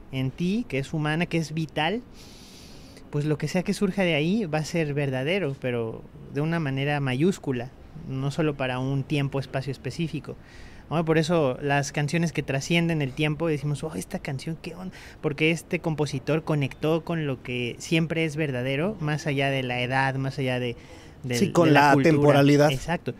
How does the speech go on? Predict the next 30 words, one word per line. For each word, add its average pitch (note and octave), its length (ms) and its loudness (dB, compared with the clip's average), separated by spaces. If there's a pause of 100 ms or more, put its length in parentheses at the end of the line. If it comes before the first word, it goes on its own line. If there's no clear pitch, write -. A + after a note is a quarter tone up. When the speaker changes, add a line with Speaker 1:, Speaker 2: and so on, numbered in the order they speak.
(140)
Speaker 1:
O C#3 60 -2
los C#3+ 140 4
monumentos, C#3+ 560 2
¿no? C#3 80 0
Speaker 2:
Ujú. C3 140 0
Speaker 1:
Dices, D3+ 140 0
"Oye, F3 260 2
es - 100 2
que E3 100 -12
qué D3+ 160 -6
onda E3+ 200 -4
este E3 180 -6
monumento C#3+ 680 -4 (640)
perman-, C3 500 -4
va D3 80 0
a C#3+ 40 -4
permanecer C#3+ 720 -2
en, C#3+ 200 -2 (420)
en B2+ 200 -6
el, A#2+ 280 -4 (600)
en B2+ 140 -2
el A#2+ 220 -4
tiempo-espacio", C3+ 920 -2
¿no? C3+ 160 -4
Y A#2 180 -4
Speaker 2:
Ujú. A#2+ 100 -10
Speaker 1:
verlo, C3+ 360 0
estar C#3 200 -6
frente B2+ 380 -4
a, A#2 240 -4